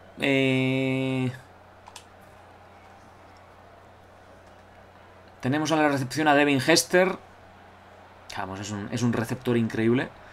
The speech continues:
Creo que es el jugador de la historia que más touchdowns ha anotado de recepción. O sea, de retorno, perdón.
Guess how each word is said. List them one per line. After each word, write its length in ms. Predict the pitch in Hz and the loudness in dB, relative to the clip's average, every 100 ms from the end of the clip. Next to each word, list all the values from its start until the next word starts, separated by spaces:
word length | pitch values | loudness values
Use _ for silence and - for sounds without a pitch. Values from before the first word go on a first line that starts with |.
| - - - - - | -20 -20 -20 -20 -14
Creo 100 | - | 0
que 40 | 170 | 2
es 60 | |
el 60 | 202 | 4
jugador 320 | 190 175 170 | 4 6 8
de 60 | 170 | 8
la 80 | 156 | 4
historia 280 | - 165 | 2 2
que 100 | 147 | 4
más 220 | 143 156 - | 4 2 4
touchdowns 420 | 151 131 156 139 | 2 2 -2 0
ha 20 | |
anotado 380 | 143 131 139 147 | 0 2 2 2
de 80 | 135 | 2
recepción. 640 | 123 123 - - 135 185 - - - - | 0 -4 -6 -2 -2 -2 -12 -20 -20 -12
O 40 | 113 | -2
sea, 120 | 127 | 0
de 80 | 117 | 2
retorno, 420 | 117 147 147 165 | 2 2 2 0
perdón. 300 | 117 120 | 0 -2